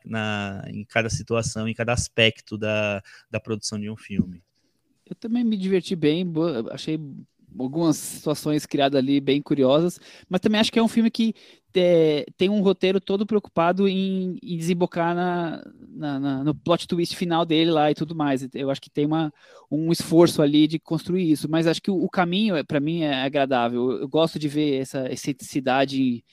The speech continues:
Speaker 2: é, em choque, o, o ator que é todo, é,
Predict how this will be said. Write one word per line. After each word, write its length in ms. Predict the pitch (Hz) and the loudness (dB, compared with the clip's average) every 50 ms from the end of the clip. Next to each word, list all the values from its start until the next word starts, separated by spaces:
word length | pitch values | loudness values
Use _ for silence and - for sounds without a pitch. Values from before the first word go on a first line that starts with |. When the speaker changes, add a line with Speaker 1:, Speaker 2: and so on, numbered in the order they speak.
| _ _ - _ _ | _ _ -20 _ _
Speaker 2:
é, 220 | - 135 127 127 123 | -6 -4 -2 0 2
em 100 | 131 135 | 2 0
choque, 600 | - - - 147 139 139 131 - - 131 123 - _ - - _ _ - | 0 -2 -2 2 2 2 2 2 -2 -6 -6 -6 _ -20 -20 _ _ -4
o, 240 | 131 131 127 120 - _ _ _ _ - | 0 0 0 0 -2 _ _ _ _ -4
o 100 | - 127 | 0 0
ator 320 | 123 - - 160 160 156 - | 0 2 2 4 4 4 4
que 120 | - 151 | 2 2
é 220 | 143 143 135 120 - _ _ _ | 2 2 2 0 -2 _ _ _
todo, 720 | - 139 135 156 175 170 165 165 160 156 147 139 120 120 - _ _ _ _ _ _ _ | 0 0 2 2 2 2 4 4 4 4 4 4 2 0 -4 _ _ _ _ _ _ _
é, 360 | - 117 113 104 104 101 95 | -8 -6 -6 -4 -6 -8 -10